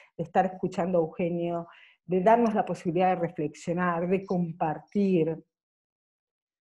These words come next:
de hacernos pensar, de hacernos preguntas después de ver los espectáculos, ¿qué nos pasaba? Eugenio escucha.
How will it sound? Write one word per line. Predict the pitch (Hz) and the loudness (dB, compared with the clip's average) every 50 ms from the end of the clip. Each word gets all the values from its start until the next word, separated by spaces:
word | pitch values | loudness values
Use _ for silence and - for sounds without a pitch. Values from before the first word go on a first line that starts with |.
| _ | _
de | - 180 | -4 -4
hacernos | - - 226 220 220 220 208 214 | -2 0 0 2 2 0 -2 -2
pensar, | - - 175 160 165 160 - - - 180 156 151 156 | 0 2 2 2 2 0 2 4 6 6 6 4 2
de | 160 | -2
hacernos | 160 156 - - 190 196 185 - | -4 -6 -6 -8 -8 -8 -8 -2
preguntas | - 180 170 185 208 233 233 214 220 185 - | 0 2 4 4 4 4 4 2 2 -2 -4
después | 160 147 - 202 175 165 | -6 -4 -2 -2 0 2
de | 180 | 2
ver | 160 175 170 | 2 2 0
los | 175 160 - - | -2 -4 -6 -8
espectáculos, | 143 - - 139 - - - 190 180 - - 147 139 139 - | -10 -8 -8 -8 -4 2 4 4 4 2 0 -4 -4 -4 -4
¿qué | - 185 | -6 -6
nos | 185 190 180 185 | -6 -6 -6 -6
pasaba? | - 156 143 - - 240 247 220 180 160 151 139 139 143 - _ _ _ _ _ _ _ _ _ _ _ _ _ _ _ _ _ _ _ _ _ _ _ | -6 -6 -4 0 4 4 6 6 4 4 0 -2 -4 -6 -10 _ _ _ _ _ _ _ _ _ _ _ _ _ _ _ _ _ _ _ _ _ _ _
Eugenio | - 165 151 - - 208 208 185 | -8 -8 -6 -4 -4 -4 -4 -4
escucha. | - - - - 262 277 277 - - 175 104 113 147 143 | -6 -10 -6 -4 -4 -4 -4 -6 -10 -10 -10 -12 -12 -18